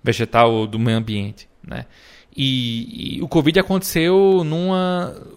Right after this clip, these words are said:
se você olha pro covid, pra situação do covid com o olhar do One Health, o covid aconteceu numa situação como essa, né?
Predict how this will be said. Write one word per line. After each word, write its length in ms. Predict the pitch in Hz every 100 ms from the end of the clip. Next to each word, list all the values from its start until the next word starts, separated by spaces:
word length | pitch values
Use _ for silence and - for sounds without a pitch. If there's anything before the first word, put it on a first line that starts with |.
| - - - -
se 100 | 131
você 200 | 151 -
olha 400 | 185 165 160 143 - _ - - - -
pro 120 | - 147
covid, 720 | 151 131 127 123 117 113 123
pra 80 | 127
situação 240 | 139 -
do 60 | 135
covid 380 | 135 120 117 117
com 140 | 143
o 20 |
olhar 240 | 143 123 127
do 160 | 127
One 160 | 123 110
Health, 400 | 127 135 - -
o 80 | 143
covid 260 | 165 180
aconteceu 320 | 190 202 202
numa 100 | 208
situação 280 | 196 190 196
como 200 | 220 214
essa, 300 | 175 135 -
né? 180 | -